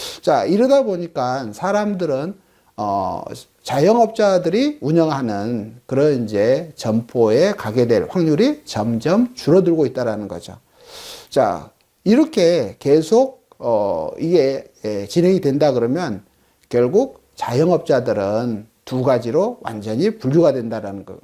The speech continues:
그래서 대박이 나는 집과 쪽박을 차는 그런 집으로, 어, 이제 나눠지겠죠. 자, 그러면은 이렇게 창업을 할 때는 어느 쪽으로 창업을 해야 될까?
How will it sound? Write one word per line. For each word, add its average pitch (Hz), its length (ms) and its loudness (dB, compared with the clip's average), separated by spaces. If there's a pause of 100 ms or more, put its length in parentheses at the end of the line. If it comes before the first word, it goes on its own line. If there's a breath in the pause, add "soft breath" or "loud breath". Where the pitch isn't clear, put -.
(140)
그래서 165 520 -4
대박이 131 440 -2
나는 117 300 -2
집과 104 640 -4 (260 soft breath)
쪽박을 208 640 -2
차는 113 560 -6
그런 143 240 0
집으로, 139 640 0
어, 87 300 -4
이제 101 240 -10
나눠지겠죠. 117 720 -2 (760 loud breath)
자, 87 340 -2
그러면은 202 800 2 (480)
이렇게 180 520 0
창업을 277 500 2
할 196 180 0
때는 135 440 -4
어느 156 400 4
쪽으로 233 340 2
창업을 180 400 -2
해야 143 120 -2
될까? 113 500 -6